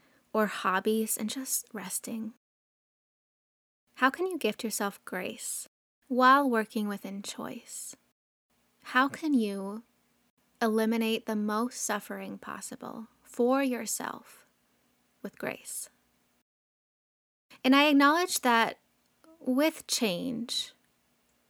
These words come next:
yes, we are eliminating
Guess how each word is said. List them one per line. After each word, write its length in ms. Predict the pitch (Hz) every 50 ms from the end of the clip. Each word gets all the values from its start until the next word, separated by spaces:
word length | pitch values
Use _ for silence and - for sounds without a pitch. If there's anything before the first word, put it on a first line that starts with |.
| _ _ _ _ _ _ _ _ _ _ _ _ _
yes, 400 | - 254 247 254 254 - - -
we 220 | 247 247 240 233
are 580 | 208 208 214 214 208 208 208 202 202 202 208 208 - _ _ -
eliminating 880 | - 233 220 226 226 220 226 226 220 214 208 208 208 208 202 202 202 208